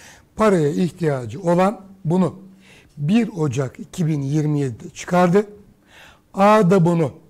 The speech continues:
dikkat, bir Ocak iki bin yirmi yedide aldı. A açısından Buradaki işlem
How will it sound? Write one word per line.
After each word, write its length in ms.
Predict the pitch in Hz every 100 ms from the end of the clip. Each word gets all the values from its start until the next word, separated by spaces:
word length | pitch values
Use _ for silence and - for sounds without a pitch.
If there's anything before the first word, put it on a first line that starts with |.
| _
dikkat, 460 | 156 - 185 196 - - _ _ _ 151
bir 240 | 202 214
Ocak 480 | 175 147 120 127 -
iki 320 | 170 - 170
bin 180 | 143 127
yirmi 420 | 156 175 139 127
yedide 300 | 165 135 185
aldı. 380 | 190 165 139 - - _ _ _ _ _ _ _ _ _ - _ _ -
A 80 | 214
açısından 760 | 220 170 - - 151 151 120 - _ _
Buradaki 420 | 202 202 143 - 123
işlem 420 | - 190 214